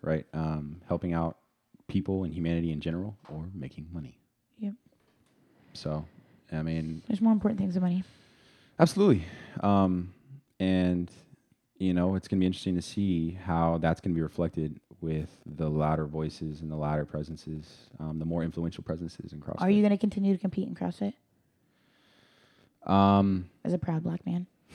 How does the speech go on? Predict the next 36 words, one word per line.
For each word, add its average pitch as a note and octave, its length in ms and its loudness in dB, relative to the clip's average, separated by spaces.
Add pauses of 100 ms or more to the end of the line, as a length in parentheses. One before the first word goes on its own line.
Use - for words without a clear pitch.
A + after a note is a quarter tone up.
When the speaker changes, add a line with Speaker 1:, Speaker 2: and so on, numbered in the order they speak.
(160)
Speaker 1:
<laughs> - 400 -18
the E2 120 -2
most D#2 240 -4
proud D#2 220 -4
black D2+ 240 -4
man. D2+ 240 -8 (960)
Um, F2 540 2
I F#2 80 2
can't, - 260 -4 (160)
I F#2+ 120 2
cannot F2+ 720 -2
support E2+ 720 -4 (600)
what E2 280 -2
Glassman D2+ 440 -4
has C#2 100 -14
said. - 260 -14 (380)
Speaker 2:
Yeah. F3 280 -4
Well, D#3+ 160 2
what A#3+ 80 10
does A#3+ 120 6
Speaker 1:
Um, A3+ 80 6
Speaker 2:
that G#3 60 0
mean? F3 300 2 (1000)
Speaker 1:
That E2+ 320 0
means, F2+ 280 -2
like, E2 100 0
why, F#2 440 4 (1080)
why F#2 220 4
would G2 100 4
I F#2 60 6
keep - 220 -4
spending F2 420 -2
money F2+ 260 -2
on D2+ 160 -4
this D2 120 -10
stuff, D2+ 380 -8